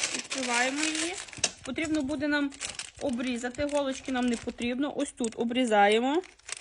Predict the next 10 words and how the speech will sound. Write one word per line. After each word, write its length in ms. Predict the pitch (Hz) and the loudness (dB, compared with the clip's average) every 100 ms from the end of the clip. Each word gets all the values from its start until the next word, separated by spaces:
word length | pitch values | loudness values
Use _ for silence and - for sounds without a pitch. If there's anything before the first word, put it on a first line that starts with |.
| - - - - | -8 -10 -8 -2
і 220 | 294 330 - - - | 0 0 -2 -8 -6
сантиметрів 760 | 262 254 269 277 277 285 269 | -2 0 2 4 2 0 -4
сорок-п'ятдесят 1400 | - - 285 311 311 - - - - 262 233 247 - 262 269 - - - | -4 2 2 2 -2 -8 -14 -16 -2 0 0 -2 0 0 0 -4 -18 -10
трубочки. 560 | 240 208 190 - 190 185 _ - _ _ | -6 -6 -8 -8 -10 -12 _ -20 _ _
Ось 100 | 330 | -10
така 220 | 320 403 320 | -10 -6 -6
трубочка 420 | 302 247 - 262 | -4 -8 -8 -6
в 20 | |
нас 180 | 269 254 - | -4 -6 -8
получилася. 720 | 277 247 - 220 262 294 | -8 -8 -8 -10 -10 -6